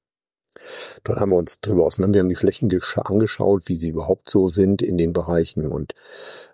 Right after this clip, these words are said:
äh, wir werden uns das regelmäßig anschauen. Weil eine Beweidung mit Schafen,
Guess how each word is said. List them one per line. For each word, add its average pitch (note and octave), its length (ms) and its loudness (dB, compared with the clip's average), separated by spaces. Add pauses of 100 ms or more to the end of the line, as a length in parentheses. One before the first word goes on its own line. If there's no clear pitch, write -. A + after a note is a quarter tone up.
(100)
äh, - 60 -2 (300)
wir F#2 280 -4
werden F#2 440 0 (140)
uns - 300 -2
das - 280 0
regelmäßig F2+ 680 0
anschauen. F2 360 -10 (460)
Weil F2+ 320 2
eine F2+ 240 2
Beweidung E2+ 640 2
mit E2+ 160 -2
Schafen, G#2+ 540 0